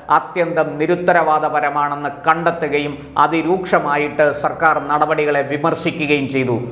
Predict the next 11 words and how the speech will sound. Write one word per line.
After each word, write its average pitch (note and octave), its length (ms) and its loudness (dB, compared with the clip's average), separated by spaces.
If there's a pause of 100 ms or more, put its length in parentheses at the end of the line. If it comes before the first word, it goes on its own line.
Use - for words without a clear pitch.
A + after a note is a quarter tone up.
(420)
എല്ലാറ്റിനും F3+ 600 2 (160)
മുകളിലാണ് D#3 640 2
രാജ്യസുരക്ഷ D#3+ 680 0 (240)
എന്ന് D3 220 -4
പറഞ്ഞ C#3+ 280 0 (140)
കോടതി D3+ 460 2 (440)
എത്രയും F3+ 400 0
പെട്ടെന്ന് D3+ 540 -2
ഈ D3 140 0
രണ്ടായിരത്തി E3 840 0
പതിനാറ് E3 480 2